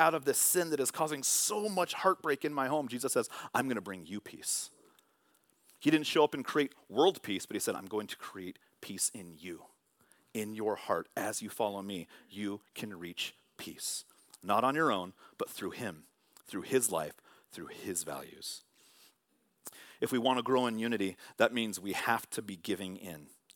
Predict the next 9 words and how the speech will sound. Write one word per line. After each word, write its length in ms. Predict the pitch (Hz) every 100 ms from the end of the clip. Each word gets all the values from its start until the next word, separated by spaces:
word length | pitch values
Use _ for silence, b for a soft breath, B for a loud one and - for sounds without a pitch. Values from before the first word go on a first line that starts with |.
| -
To 60 | -
grow 160 | 117 131
in 80 |
unity 220 | 131 123 110
means 180 | 101
giving 320 | - 110 107 104
in. 260 | 104 95 - B B B
Um, 240 | 117 101
Je-, 160 | 92 143